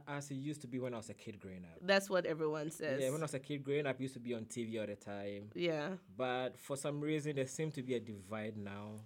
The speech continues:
Speaker 1: like, we're
Speaker 2: Between the
Speaker 1: doing
Speaker 2: diaspora and the indigenes,
Speaker 1: Yeah.
Speaker 2: and I
Speaker 1: I
Speaker 2: think
Speaker 1: don't
Speaker 2: that
Speaker 1: know
Speaker 2: has to
Speaker 1: what
Speaker 2: do
Speaker 1: caused that.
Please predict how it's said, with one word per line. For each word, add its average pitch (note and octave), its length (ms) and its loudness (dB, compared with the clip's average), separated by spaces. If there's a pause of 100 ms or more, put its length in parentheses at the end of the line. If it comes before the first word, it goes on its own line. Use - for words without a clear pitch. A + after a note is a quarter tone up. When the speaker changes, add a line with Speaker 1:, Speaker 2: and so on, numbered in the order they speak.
(120)
Speaker 1:
like, G2+ 200 -6
we're - 100 -2
Speaker 2:
Between F#3+ 280 6
the F#3 100 8
Speaker 1:
doing F3 60 6
Speaker 2:
diaspora F3 480 10
and E3+ 100 8
the D3+ 140 4
indigenes, D#3+ 640 4
Speaker 1:
Yeah. - 60 0
Speaker 2:
and E3 100 4
I E3 60 6
Speaker 1:
I F3 60 8
Speaker 2:
think - 180 4
Speaker 1:
don't C4 80 8
Speaker 2:
that F3+ 160 8
Speaker 1:
know F#3 60 10
Speaker 2:
has F3 160 8
to C#3 80 8
Speaker 1:
what F3+ 100 4
Speaker 2:
do D#3+ 140 4
Speaker 1:
caused - 220 0
that. - 160 -14